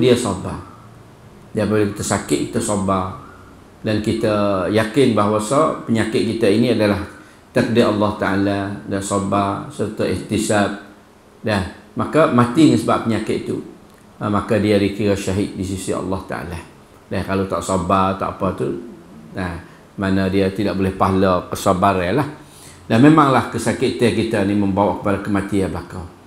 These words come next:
Kadang-kadang tidak ada kesakitan pun kematian. Jadi mati ni sama. Cuma sebab ya. Dan wa in ta'addadatil asbab al-mautu wahid. Mati ni sah, serupa.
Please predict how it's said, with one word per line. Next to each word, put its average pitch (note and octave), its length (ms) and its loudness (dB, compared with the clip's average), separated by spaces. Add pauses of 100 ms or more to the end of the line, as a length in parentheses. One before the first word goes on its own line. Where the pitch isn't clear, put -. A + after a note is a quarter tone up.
(460)
Kadang-kadang B2 920 2 (320)
tidak B2+ 240 4
ada B2+ 160 4
kesakitan C3+ 640 2
pun A#2 160 0
kematian. F#2+ 560 -2
Jadi G#2 240 0
mati B2+ 320 4
ni D3+ 80 6
sama. G2+ 400 0 (1200)
Cuma C#3 640 4
sebab B2+ 480 0
ya. F#2+ 320 -6 (400)
Dan G2 440 -6
wa A2+ 200 -2
in C3+ 560 0
ta'addadatil A2 800 0
asbab G#2+ 560 0
al-mautu A#2 540 4
wahid. F#2+ 260 -2 (560)
Mati B2 320 6
ni G3+ 80 6
sah, F#2+ 320 -2
serupa. G2+ 400 -2